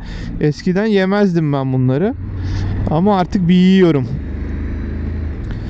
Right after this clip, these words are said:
Bir de tabii bu kulaktan kulağa yayılma da var ya bu durumda. Mesela onu tıklamıyor. Şimdi annem onu tıklamıyor. Tamam, orada N T V'yi görüyor. Atıyorum Facebook'tan bakıyor şimdi.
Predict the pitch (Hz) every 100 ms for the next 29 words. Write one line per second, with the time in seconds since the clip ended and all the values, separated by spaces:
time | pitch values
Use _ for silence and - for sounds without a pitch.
0 | - - - 143 160 220 208 214 180 160
1 | 175 170 175 214 202 196 202 208 190 202
2 | 208 214 226 269 269 208 175 147 143 135
3 | 127 123 151 165 202 214 185 190 240 208
4 | 143 139 170 - - - - 120 - 196
5 | 220 208 226 214 262 226 196 220 196 139
6 | 117 - - - - - - - - -
7 | - - 190 160 170 185 196 196 220 196
8 | 185 190 190 208 220 196 175 143 135 170
9 | - - 156 - 160 135 127 165 - 151
10 | - 190 190 165 - 175 135 135 110 120